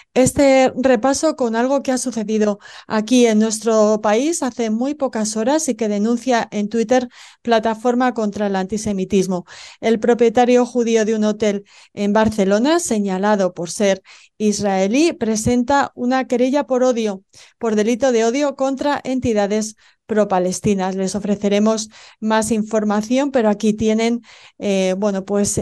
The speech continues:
esa imagen, ese cartel de, de esa manifestación con el lema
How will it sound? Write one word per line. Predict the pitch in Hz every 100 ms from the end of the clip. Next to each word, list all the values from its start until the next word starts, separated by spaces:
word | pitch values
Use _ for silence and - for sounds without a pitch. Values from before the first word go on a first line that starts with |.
| 214
esa | 220 214 233 208 208 208 -
imagen, | 214 202 214 214 240 247 262 262 - -
ese | - 220 220 220
cartel | 226 220 214 226 226 220
de, | 208 202 196 196 190 185 185 -
de | - 214
esa | 220 226
manifestación | 214 208 202 214 214 214 208 226 220 240 240 - -
con | - 240
el | 214 208
lema | 214 240 226